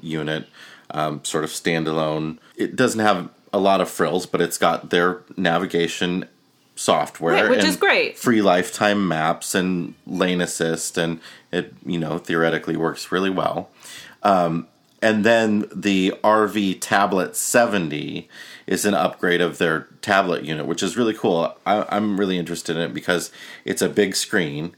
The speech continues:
Speaker 2: Okay.
Speaker 1: It's essentially, it's a, it's an Android tablet, and you use it as your G P S unit. So you can, you can pop it off its mount,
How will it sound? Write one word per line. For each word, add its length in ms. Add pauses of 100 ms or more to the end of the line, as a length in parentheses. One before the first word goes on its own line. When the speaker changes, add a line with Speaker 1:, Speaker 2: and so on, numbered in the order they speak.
(180)
Speaker 2:
Okay. 260
Speaker 1:
It's 140
essentially, 480
it's 140
a, 220
it's 180
an 180
Android 400
tablet, 420 (880)
and 400
you 120
use 320
it 60
as 260
your 100
G 200
P 200
S 220
unit. 280
So 140
you 140
can, 280 (360)
you 100
can 160
pop 260
it 60
off 220
its 180
mount, 460